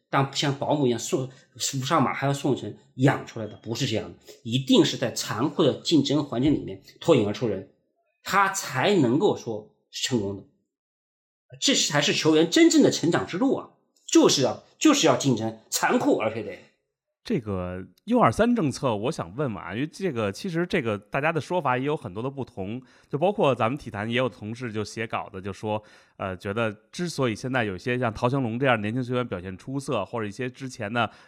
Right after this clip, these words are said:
Speaker 2: 张玉宁也好，就是因为有U二三政策给他机会，他慢慢的他自己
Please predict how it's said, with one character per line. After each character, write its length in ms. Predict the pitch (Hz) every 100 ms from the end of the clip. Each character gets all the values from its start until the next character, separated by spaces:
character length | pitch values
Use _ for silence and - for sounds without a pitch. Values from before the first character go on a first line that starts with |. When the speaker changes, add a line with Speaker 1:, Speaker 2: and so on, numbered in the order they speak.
| _
Speaker 2:
张 200 | - 151
玉 80 | 143
宁 200 | 104 113
也 80 | 131
好， 220 | 101 90
就 180 | - 240
是 140 | 113
因 80 | 123
为 80 | 131
有 160 | 101 -
U 120 | 143
二 140 | 139 101
三 180 | 139
政 160 | 143 120
策 120 | 110
给 180 | 104 85
他 80 | 110
机 240 | 120 180
会， 240 | 196 131 85 - - -
他 120 | 139
慢 220 | 135 117
慢 240 | 117 131
的 80 | 117
他 160 | 90 131
自 180 | - 143
己 240 | 107 92